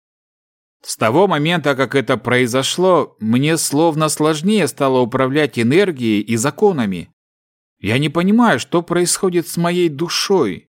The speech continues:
«Ах, вот о чём ты!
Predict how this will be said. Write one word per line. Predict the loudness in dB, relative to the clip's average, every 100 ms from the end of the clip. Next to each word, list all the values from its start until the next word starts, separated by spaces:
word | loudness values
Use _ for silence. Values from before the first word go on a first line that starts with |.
| _ _ _ _ _ _ _
«Ах, | -2 2 4 4 2 -2 -8
вот | -4 2 2 2 0
о | -4
чём | -2 -2 -2 -4
ты! | -8 -10 -12